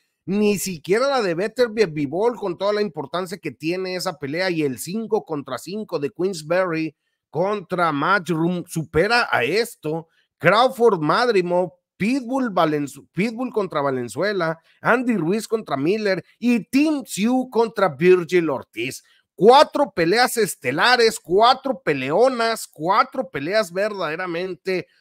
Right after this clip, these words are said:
formidables y de relleno, de rellenito a los cubanos de relleno,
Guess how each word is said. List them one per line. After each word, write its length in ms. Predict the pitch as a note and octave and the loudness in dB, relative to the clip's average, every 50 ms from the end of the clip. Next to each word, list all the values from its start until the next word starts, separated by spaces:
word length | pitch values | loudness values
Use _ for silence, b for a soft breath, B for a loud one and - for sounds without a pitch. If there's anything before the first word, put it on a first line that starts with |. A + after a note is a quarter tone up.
| _ _ _ | _ _ _
formidables 1400 | - - - - A3 A3+ B3+ C4+ C4+ C4 B3+ A#3+ G#3 F3 E3 E3 F#3 G#3 B3 B3+ A#3+ A3+ G#3 G#3+ A3 G#3+ - - b b | -20 -16 -4 2 4 8 10 10 10 8 6 4 2 2 2 2 2 4 4 4 4 4 2 0 -2 -2 -4 -8 b b
y 180 | b C4+ D4 C#4 | b 2 2 4
de 220 | C4 D4+ C#4 C#4 | 8 8 8 8
relleno, 1040 | C4 B3 C4+ C4 B3+ B3+ A3 F#3 A3+ B3+ C#4+ E4+ E4+ D#4 C4 B3 B3 B3 A#3+ A#3+ _ _ - | 8 6 6 4 4 4 4 2 2 2 2 2 2 0 0 0 -2 -2 -4 -8 _ _ -10
de 300 | E3 D#3+ A#3 A#3 A#3+ A#3 | 0 4 6 6 6 4
rellenito 1120 | A3+ A#3 A#3 A#3 A3+ F#3 G#3 A3 A3 A3 A3 A3 A#3 C#4 D#4 C4 - - A#3+ A3+ A#3 A#3 | 4 4 4 4 2 2 2 2 2 2 2 -2 -2 -2 -4 -6 -4 -2 0 0 2 2
a 80 | A3+ G#3+ | 2 2
los 360 | A3 A3+ A3+ A3+ G3 - - | 4 2 2 2 0 -2 -8
cubanos 840 | - - A#3 A#3+ G#3+ G#3 G#3 A#3+ D4 E4 D#4+ D#4 C#4 B3 A#3+ G#3 D#3+ | -12 -8 -6 -4 -2 0 2 2 2 2 2 0 0 -2 -2 -2 -4
de 120 | E3+ F#3+ F3+ | -4 -6 -4
relleno, 800 | E3+ F3 E3+ D#3+ D3 E3 F#3 G#3+ G3+ E3+ D#3+ D#3+ F3 E3+ - | -2 -2 -2 -2 -2 -2 -4 -4 -4 -6 -6 -8 -8 -10 -12